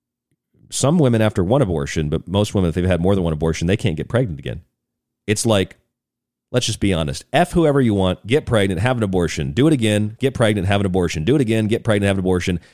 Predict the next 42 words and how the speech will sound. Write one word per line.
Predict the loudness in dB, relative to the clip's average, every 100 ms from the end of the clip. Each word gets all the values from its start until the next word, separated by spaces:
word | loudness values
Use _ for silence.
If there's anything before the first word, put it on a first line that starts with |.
| _ 0
do | 2
it |
again, | 2 2
get | 0
pregnant. | 2
And | 2
then | 2
you | 2
realize, | 4 2 2
"Well, | 2
I | 2
don't | 2
wanna | 0
just | -2 -2
sleep | -2 -2
around | 0 0
anymore. | 0 0 0
I |
actually | -2 -2 -2
wanna | 0 0
have | 0
a | 0
meaningful | 0 0 0 -2 -4
relationship." | -2 -2 -2 -4 -4 -4 -4 _ _ _ _ _ _ _ _ _
You | -4
get | 0
in | 0
a |
relationship. | 0 0 -2 -4 -2 -4 -4 _ _ _ _ _ _ _ _ -2
Oops, | -2 -4 -10 -10 -16 _ _ _
can't | -2 0
get | 0
pregnant. | 0 0 -4 -6 _
Why? | -2 2 2
Well, | 2 0
you | 0
had | 0 0 -4 _ _ -6
six | -4 -2 -4
abortions. | -6 -6 -8 -14 -18 _ _
Your | -2 0
insides | 0 0 0 0
are | -2 -2